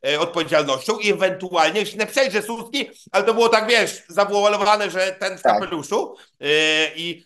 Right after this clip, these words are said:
Speaker 1: że jeżeli ktoś ma immunitet, to policja będzie wnioskować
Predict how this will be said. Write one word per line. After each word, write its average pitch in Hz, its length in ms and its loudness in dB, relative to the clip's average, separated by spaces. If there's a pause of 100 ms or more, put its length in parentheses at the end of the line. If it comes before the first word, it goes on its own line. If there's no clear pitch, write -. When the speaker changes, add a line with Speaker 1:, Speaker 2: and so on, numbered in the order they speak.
Speaker 1:
że 143 280 -2
jeżeli 175 320 -2
ktoś 190 180 -6
ma 185 100 -2
immunitet, 165 520 -6
to 156 100 -4
policja 185 380 -6
będzie 160 200 -10
wnioskować 127 540 -6